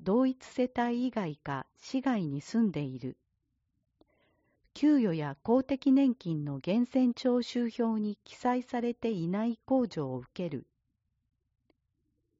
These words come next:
申告書の配布と提出。一月十九日月曜以降に、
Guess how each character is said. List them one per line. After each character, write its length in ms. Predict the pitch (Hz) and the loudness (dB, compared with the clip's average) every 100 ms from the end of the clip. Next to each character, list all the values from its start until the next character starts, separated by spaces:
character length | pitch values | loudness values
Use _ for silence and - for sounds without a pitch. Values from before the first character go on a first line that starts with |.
| _ _ _ _ _ _ _ _ _ _ _ | _ _ _ _ _ _ _ _ _ _ _
申 380 | - - 285 277 | -2 6 6 6
告 200 | 277 - | 0 -2
書 220 | - 247 | 0 2
の 180 | 240 214 | 2 0
配 300 | - 240 254 | -2 0 0
布 140 | - | 0
と 140 | 247 | -2
提 280 | 240 208 214 | 0 0 -2
出。 420 | - - - 185 - _ _ _ _ _ _ _ _ _ _ _ | -2 -12 -8 -8 -8 _ _ _ _ _ _ _ _ _ _ _
一 240 | 196 294 | -2 2
月 300 | 277 294 285 | 4 4 2
十 260 | 254 302 262 | 4 4 4
九 160 | - 277 | 6 6
日 340 | 247 - 165 | 6 4 -6
月 340 | 139 175 - | -4 -4 2
曜 240 | 269 277 269 | 4 6 6
以 140 | 277 | 2
降 280 | - 196 170 | 2 2 2
に、 260 | 147 143 | 0 -4